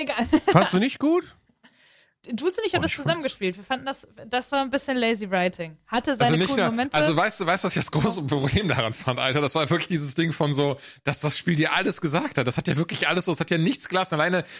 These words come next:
Speaker 3: das war so dieses Ding und, und klein, also es ist, ehrlicherweise ist kein Spoiler, ne? Anita, die Protagonistin, guckt auf ihr Handy und sie ist ja eifersüchtig, dass jemand anderer mehr Follower hat als sie.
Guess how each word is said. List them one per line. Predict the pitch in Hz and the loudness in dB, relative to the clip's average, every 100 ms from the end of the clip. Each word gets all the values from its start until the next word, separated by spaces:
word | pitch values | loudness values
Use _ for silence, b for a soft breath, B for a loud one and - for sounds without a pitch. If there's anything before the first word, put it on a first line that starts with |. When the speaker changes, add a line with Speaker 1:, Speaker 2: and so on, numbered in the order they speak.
| B | B
Speaker 3:
das | - 139 | -6 -2
war | 170 | 0
so | 185 | 0
dieses | 170 156 - | -2 -2 -2
Ding | 180 185 180 b _ | 0 0 -2 b _
und, | 143 151 | -2 0
und | 156 | 0
klein, | 131 160 151 | 0 0 0
also | 127 | -2
es | 123 113 | -4 -6
ist, | 120 156 - | -4 -4 -2
ehrlicherweise | 139 120 123 117 | -2 0 0 -2
ist | - | 0
kein | 123 | -2
Spoiler, | - 113 110 | 0 0 2
ne? | 123 | 2
Anita, | 151 143 214 190 | 2 2 2 0
die | 151 | 0
Protagonistin, | - 165 156 - 151 | 2 2 2 0 -2
guckt | 175 | -2
auf | 151 127 | 0 0
ihr | |
Handy | 117 160 233 226 B B | 0 0 0 -2 B B
und | - 139 | -2 0
sie | |
ist | 196 | 0
ja | 175 | 0
eifersüchtig, | 131 185 185 185 | 0 0 0 0
dass | 175 - | -2 0
jemand | 160 | 0
anderer | 151 175 175 | 2 2 2
mehr | 156 143 | 2 0
Follower | - 156 139 107 | 0 2 4 2
hat | 107 | 0
als | 104 - | -2 -2
sie. | 104 98 | -6 -6